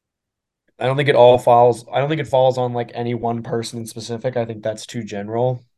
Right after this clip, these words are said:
But I think that, um, if anybody should get the brunt of it, it should be John Henry, and then Chaim Bloom following right behind.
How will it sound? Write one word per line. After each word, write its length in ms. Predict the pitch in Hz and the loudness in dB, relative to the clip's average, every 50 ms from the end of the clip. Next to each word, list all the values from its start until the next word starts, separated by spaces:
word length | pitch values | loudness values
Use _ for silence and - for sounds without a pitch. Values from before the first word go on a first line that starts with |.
| _ _ _ _ _ _ _ _ _ _ _ _ _ _ _ _ _ _ _ _ _ | _ _ _ _ _ _ _ _ _ _ _ _ _ _ _ _ _ _ _ _ _
But 120 | _ 131 127 | _ 4 4
I 100 | 127 123 | 4 2
think 320 | 127 - 127 123 120 117 | 0 -2 -4 -4 -2 0
that, 180 | 127 127 123 120 | 2 4 4 4
um, 600 | 120 117 113 110 107 104 104 101 98 95 - _ _ _ _ _ _ _ _ _ _ _ _ _ | 2 0 0 -2 -4 -8 -10 -12 -14 -16 -18 _ _ _ _ _ _ _ _ _ _ _ _ _
if 120 | - 135 139 | -8 -2 -2
anybody 320 | 139 135 139 139 143 139 123 | 0 0 0 0 0 -2 -2
should 120 | 123 - | -4 -2
get 140 | 117 123 110 | -2 -2 -2
the 80 | 113 | -2
brunt 200 | 107 113 117 113 | -2 0 0 0
of 80 | 110 104 | 0 -4
it, 120 | 107 104 | -6 -10
it 40 | 101 | -10
should 160 | - - 113 | -10 -10 -10
be 80 | 101 107 | -8 -8
John 240 | 104 104 98 92 90 | -8 -8 -10 -10 -10
Henry, 460 | - - 92 90 92 90 87 87 - | -12 -12 -12 -12 -16 -16 -16 -16 -12
and 100 | - 107 107 | -10 -6 -4
then 100 | 113 104 | -4 -4
Chaim 320 | 104 117 117 113 113 110 | 0 0 2 2 2 2
Bloom 480 | 104 110 110 107 104 104 101 98 - - | 0 0 0 0 0 -2 -4 -6 -8 -6
following 380 | - - 117 107 104 101 98 95 | 4 4 6 6 6 2 -2 -2
right 180 | 98 98 95 | -4 -4 -4
behind. 480 | - 95 98 98 92 87 90 90 90 107 | -4 -6 -6 -4 -6 -6 -8 -8 -10 -12